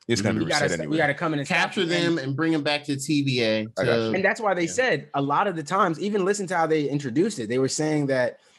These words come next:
Speaker 3: um, if you do anything wrong, and they, they even made it seem like if you're late to work, if you're late to work on a day you weren't supposed to be late to work,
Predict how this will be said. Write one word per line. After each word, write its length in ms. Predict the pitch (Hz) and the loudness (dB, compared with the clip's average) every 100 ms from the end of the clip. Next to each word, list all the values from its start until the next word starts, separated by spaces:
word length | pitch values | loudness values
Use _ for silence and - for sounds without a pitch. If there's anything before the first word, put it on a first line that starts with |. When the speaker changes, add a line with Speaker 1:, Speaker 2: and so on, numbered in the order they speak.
| _ _ | _ _
Speaker 3:
um, 480 | 131 127 120 113 110 | -2 0 0 0 0
if 160 | 139 131 | -2 0
you 140 | 190 | -2
do 160 | 180 165 | 0 2
anything 380 | 156 147 139 123 | 2 -2 -2 0
wrong, 440 | 156 123 95 92 - | 2 2 -2 -10 -4
and 220 | 120 131 135 | -2 -2 -2
they, 100 | 143 | 0
they 100 | 165 | 2
even 320 | 208 185 165 | 2 0 0
made 160 | 165 | 0
it 120 | 156 143 | 0 -2
seem 180 | 165 | -2
like 180 | 139 123 | 0 -2
if 160 | 120 123 | -4 0
you're 120 | 135 | 2
late 240 | 117 120 | 2 -2
to 100 | - | -4
work, 480 | 101 139 202 - - _ _ _ _ | 0 4 4 0 -10 _ _ _ _
if 160 | 127 - | -10 -4
you're 200 | 196 208 | -2 -2
late 260 | 151 208 - | -2 -4 -4
to 80 | 156 | -2
work 200 | 185 160 | 0 0
on 100 | 135 | -2
a 60 | |
day 160 | 147 156 | 0 0
you 160 | 156 | 2
weren't 180 | 156 147 | 0 0
supposed 200 | 151 131 | -2 -4
to 60 | 127 | -2
be 120 | 127 | -2
late 260 | 123 143 - | 2 0 0
to 80 | 113 | 0
work, 400 | - 113 107 | 2 2 0